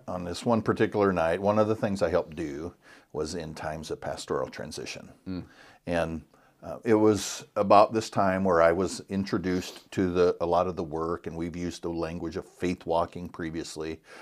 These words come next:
Speaker 1: where, uh, I was engaging in faith walking and I was working with churches
Speaker 2: Mm.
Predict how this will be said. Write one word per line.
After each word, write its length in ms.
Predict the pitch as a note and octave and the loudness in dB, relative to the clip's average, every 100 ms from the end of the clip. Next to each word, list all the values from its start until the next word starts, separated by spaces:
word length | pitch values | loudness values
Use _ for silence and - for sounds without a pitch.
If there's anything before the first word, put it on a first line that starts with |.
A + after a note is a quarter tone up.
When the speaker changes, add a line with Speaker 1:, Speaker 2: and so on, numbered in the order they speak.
| - | -6
Speaker 1:
where, 360 | F2+ E2+ D2+ - _ _ _ | 2 2 2 -4 _ _ _
uh, 160 | D#2+ - | -18 -10
I 220 | - F2+ | 0 4
was 260 | G2 G2 F2+ | 6 4 4
engaging 640 | F#2 F#2 F#2+ G2+ A2 G#2+ | -2 4 4 4 2 0
in 120 | G#2+ | 0
faith 280 | G2+ F2+ E2 | 0 -2 0
walking 560 | E2 E2 E2 F2+ E2+ - | 0 0 0 -8 -10 -8
and 320 | F#2 F2+ G2 | -2 0 2
I 80 | F2+ | 2
was 260 | E2+ D#2+ | 2 -4
working 460 | D#2+ F2 F2 - D#2+ | -8 -6 -4 -6 -8
with 320 | D#2 D#2 - - | -8 -8 -12 -14
churches 680 | - A#2+ - - D#2+ E2 | -2 -2 -2 -8 -8 -8
Speaker 2:
Mm. 140 | F#2 | -8